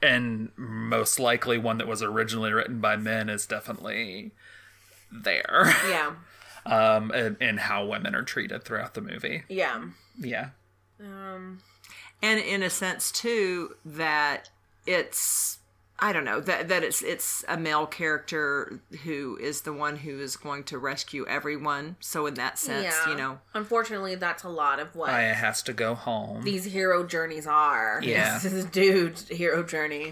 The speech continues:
Speaker 3: Mm-hmm.
Speaker 2: And it's like, okay, one of many.
Speaker 1: Yeah.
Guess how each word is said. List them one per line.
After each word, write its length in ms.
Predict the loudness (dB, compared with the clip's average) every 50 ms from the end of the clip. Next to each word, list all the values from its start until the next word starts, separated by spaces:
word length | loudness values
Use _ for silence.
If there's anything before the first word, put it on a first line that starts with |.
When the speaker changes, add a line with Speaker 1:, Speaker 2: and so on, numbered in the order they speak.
| -10
Speaker 3:
Mm-hmm. 360 | -10 -10 -10 -10 -10 -10 -12 -12 -10
Speaker 2:
And 180 | -8 -8 -6
it's 200 | -6 -6 -6 -4
like, 260 | -4 -4 -4 -6 -8
okay, 520 | -8 -10 -8 -8 -10 -10 -8 -8 -8 -10 -12 -18 -18 -12
one 220 | -4 -2 0 0 0
of 100 | -2 -2
many. 560 | -2 -4 -4 -4 -4 -8 -10 -10 -12 -14 -18 -20 -14 -6
Speaker 1:
Yeah. 320 | 0 2 4 4 4 2